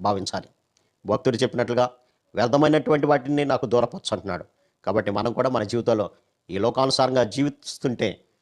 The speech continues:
ఇదంతా కూడా వ్యర్థమని, వాటి నుంచి మనం దూరంగా ఉండి ప్రభు వైపు చూడాలని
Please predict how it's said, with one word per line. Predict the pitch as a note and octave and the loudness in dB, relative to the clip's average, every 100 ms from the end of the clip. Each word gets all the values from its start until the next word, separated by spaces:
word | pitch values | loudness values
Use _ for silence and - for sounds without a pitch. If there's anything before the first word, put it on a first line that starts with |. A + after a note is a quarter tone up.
| _ - | _ -10
ఇదంతా | G2 A#2 A#2 | -2 -2 0
కూడా | B2 A2+ | 0 0
వ్యర్థమని, | G2 G#2 B2 C3 - _ _ - | 0 0 0 0 -4 _ _ -4
వాటి | G#2 A#2+ | -2 0
నుంచి | C#3+ C#3 C#3 | -2 0 0
మనం | C3+ A#2 | 0 2
దూరంగా | A#2+ A#2 A2 | 0 2 0
ఉండి | A2 G#2 F2+ _ _ _ - | 0 -2 -4 _ _ _ -4
ప్రభు | G2 B2+ | 0 4
వైపు | A#2+ - - | 4 2 -6
చూడాలని | G#2+ F2 G2 G#2+ G#2+ | -6 -4 -2 0 0